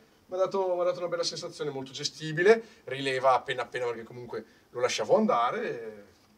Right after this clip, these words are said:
scatto ok, uno scatto da A K, direi che niente di nuovo per me, grip dell'impugnatura, certo mano singola, la vedo veramente un po' dura, magari provo, però mi sembra un po' un azzardo proprio andare a mano singola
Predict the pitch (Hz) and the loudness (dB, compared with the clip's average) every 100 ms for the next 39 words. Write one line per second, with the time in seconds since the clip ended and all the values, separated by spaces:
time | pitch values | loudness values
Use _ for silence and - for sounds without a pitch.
0 | _ - - 127 117 - 113 - 113 110 | _ -16 2 6 6 2 -12 -6 -6 -6
1 | 104 101 110 113 110 107 - 107 104 98 | -8 -10 -10 -6 -4 -4 -4 -6 -8 -14
2 | 98 98 104 101 104 98 - 107 104 98 | -14 -16 -14 -14 -12 -14 -12 -10 -6 -8
3 | 101 160 147 - - _ _ _ _ _ | -4 -4 -2 -4 -6 _ _ _ _ _
4 | _ _ 123 151 151 147 139 139 147 151 | _ _ -2 -2 2 0 -2 -6 -2 -2
5 | 160 151 - - _ _ _ _ _ _ | 0 0 0 -4 _ _ _ _ _ _
6 | _ _ - 131 113 123 143 143 139 151 | _ _ 0 0 0 -4 -4 -4 -4 -4
7 | 151 147 - - - _ _ _ _ _ | 0 0 0 -6 -20 _ _ _ _ _
8 | _ _ _ _ _ _ - _ _ _ | _ _ _ _ _ _ -20 _ _ _
9 | 123 135 135 131 131 151 143 143 131 139 | -8 -6 -4 -4 -6 -8 -6 -6 -2 0
10 | 127 147 143 117 127 127 113 113 120 123 | 2 0 0 0 0 0 -2 2 2 0
11 | - _ _ - 120 123 110 117 117 110 | -8 _ _ -10 -6 -6 -2 0 0 -2
12 | 104 104 104 95 - _ _ 85 80 95 | 0 0 -2 -12 -18 _ _ -16 -14 -14
13 | 90 85 82 82 80 _ _ _ - 101 | -12 -12 -14 -20 -20 _ _ _ -12 -4
14 | 101 98 95 95 - 92 90 | -2 -2 -4 -10 -12 -14 -18